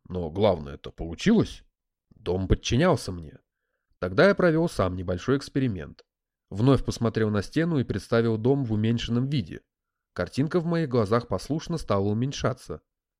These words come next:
Цвет стен, плавно переливаясь, уменьшился, и я увидел дом полностью. Это было поистине красиво. Переливающийся дом имеет два этажа,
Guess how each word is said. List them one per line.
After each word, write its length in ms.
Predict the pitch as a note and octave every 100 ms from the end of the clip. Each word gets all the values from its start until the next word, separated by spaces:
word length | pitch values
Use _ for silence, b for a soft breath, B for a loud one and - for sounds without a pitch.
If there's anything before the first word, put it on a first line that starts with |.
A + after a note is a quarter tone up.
| _
Цвет 320 | A#2 A2 -
стен, 320 | - B2+ F3+
плавно 380 | - B2+ B2 G#2+
переливаясь, 600 | A2 G#2 A2+ A2+ G2 -
уменьшился, 640 | F#2+ A2 D#3+ F3+ E3+ E3 D#3
и 180 | -
я 160 | G2 A#2+
увидел 420 | D3 D3+ C#3 C3
дом 260 | G2+ A2+ A2+
полностью. 640 | - B2+ F#2 F2+ - - _ _ _ _ _
Это 240 | E2+ -
было 360 | F#2+ A#2 C#3+ D#3
поистине 580 | D#3 E3+ A#2+ - G#2 G#2+
красиво. 560 | B2+ C#3+ G#3 C#3 F2 - _ _ _
Переливающийся 760 | G2 F#2+ G#2 D3+ F#3 - - B2
дом 240 | D3+ E3
имеет 340 | D3 C3+ D3+
два 240 | B2 G2+ G2
этажа, 460 | G2+ C#3+ C#3 F2+